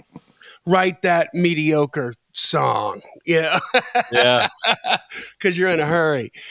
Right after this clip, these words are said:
Speaker 1: So, uh, this is where climbers, listeners of this podcast, send in their song titles to info at daredevilproduction dot com. Production is singular. There is no S.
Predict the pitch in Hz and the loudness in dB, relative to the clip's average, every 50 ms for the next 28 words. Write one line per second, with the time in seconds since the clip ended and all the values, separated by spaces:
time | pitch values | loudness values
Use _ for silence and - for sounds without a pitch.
0 | - - - - - - - 208 202 190 185 185 - 175 180 185 185 202 240 226 | -18 -18 -18 -18 -8 -2 0 2 2 2 2 0 0 0 0 0 0 0 -2 -2
1 | - 277 226 208 233 233 226 214 220 - - 220 220 233 247 240 220 185 160 147 | -2 -2 -2 0 0 0 0 -2 -4 -4 -4 -2 0 0 0 0 0 -2 -4 -4
2 | 180 196 185 208 196 160 185 185 190 185 - - 202 196 202 208 - - 190 170 | -4 -4 -2 -4 -4 -2 0 0 0 -2 0 0 0 0 0 0 -2 -2 -2 -2
3 | 156 147 - - - 196 196 196 202 190 180 185 190 196 190 175 147 143 151 160 | -2 -4 -6 -6 -4 -2 -2 0 0 0 0 0 2 2 2 0 0 0 2 2
4 | 175 175 - - 190 175 175 180 - 170 170 160 151 151 143 - - - - 160 | 0 0 0 0 0 2 0 0 0 0 0 0 0 0 -2 -4 -8 -6 -2 -2
5 | 170 185 180 - - 170 156 147 139 - 135 139 139 - - 135 147 151 151 165 | 0 0 -2 -2 -4 -2 -2 -2 -2 0 0 0 0 -2 -4 -2 0 0 0 2
6 | 165 175 170 170 185 185 180 - - 185 165 147 147 - - - 156 151 147 - | 2 0 0 0 0 -2 -2 -4 -4 -2 -2 -2 -2 -4 -4 -2 -2 -2 0 0
7 | 139 139 143 - - - - 143 135 131 135 127 - 143 135 135 135 - - 156 | 2 2 2 0 -2 -4 -2 0 0 0 -2 -2 -4 -4 -4 -4 -4 -4 -4 -4
8 | 143 - 139 127 - - 151 147 147 156 165 170 175 160 151 143 - 123 139 135 | -4 -4 -4 -6 -2 -2 0 0 2 2 2 0 0 0 -2 -2 -2 -2 -4 -4
9 | - 147 139 127 131 - - 135 160 175 - - - | -2 -2 -4 -4 -2 -2 -2 -2 0 0 -2 -4 -6